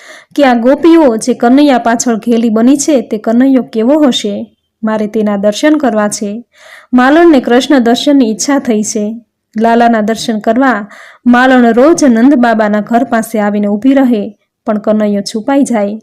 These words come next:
તે બહાર આવતો નથી. જીવ જ્યારે પૂર્ણ નિષ્કામ અને વાસના વગરનો બને ત્યારે જ ઈશ્વર દર્શન આપે છે.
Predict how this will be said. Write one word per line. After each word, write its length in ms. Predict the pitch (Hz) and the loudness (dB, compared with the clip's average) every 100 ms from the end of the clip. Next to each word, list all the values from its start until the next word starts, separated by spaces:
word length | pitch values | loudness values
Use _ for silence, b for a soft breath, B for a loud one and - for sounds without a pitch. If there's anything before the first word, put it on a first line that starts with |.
| _ | _
તે 80 | 220 | -4
બહાર 340 | 208 202 202 | -4 -2 -2
આવતો 300 | 202 202 277 | -4 -4 0
નથી. 520 | 262 214 214 202 214 - B B B B - | 0 0 -4 -8 -8 -14 B B B B 0
જીવ 260 | 285 359 | 4 4
જ્યારે 300 | 359 330 277 | 4 2 2
પૂર્ણ 440 | 247 262 285 330 262 | 2 2 2 4 4
નિષ્કામ 540 | 240 - - 262 277 220 - | 2 0 -2 0 2 0 -2
અને 180 | 240 220 | -2 0
વાસના 420 | 214 233 240 269 | 0 -2 0 0
વગરનો 360 | 226 214 220 214 | 0 -2 -2 0
બને 340 | 208 262 277 | 2 2 2
ત્યારે 380 | 214 233 220 269 | 0 -2 0 0
જ 100 | 262 | 0
ઈશ્વર 380 | 226 214 226 208 | -2 -4 -4 -2
દર્શન 400 | 208 208 220 208 | -2 -4 -4 -4
આપે 280 | 208 208 208 | -4 -6 -8
છે. 360 | - 214 233 | -10 -12 -14